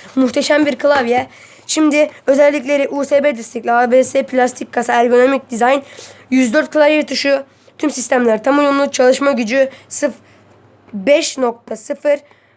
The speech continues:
sıfır nokta yirmi beş voltluk dereceli arkadaşlar. Bu şekilde bir klavye, muhteşem bir klavye. Arkadaşlar ben dayanamayıp açmıştım bu klavyeyi ve biraz baktım, kullandım.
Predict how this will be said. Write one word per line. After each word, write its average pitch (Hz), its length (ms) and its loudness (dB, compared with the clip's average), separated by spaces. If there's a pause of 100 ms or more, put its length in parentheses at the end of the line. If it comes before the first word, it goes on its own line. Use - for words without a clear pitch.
(240)
sıfır - 420 -4
nokta 233 280 -4
yirmi 247 240 0
beş 277 220 0
voltluk 262 460 -2
dereceli 226 400 0
arkadaşlar. 214 560 -2 (260)
Bu 285 140 -4
şekilde 254 400 -4
bir 254 140 -12
klavye, 254 420 -2
muhteşem 247 640 -2
bir 254 60 -6
klavye. 233 440 -2 (1300)
Arkadaşlar 226 580 0 (240)
ben 294 200 4
dayanamayıp 302 560 2
açmıştım 294 500 -4
bu 247 40 -6
klavyeyi 240 600 -2 (440)
ve 254 120 -2
biraz 269 420 2
baktım, 262 400 0
kullandım. 254 680 -2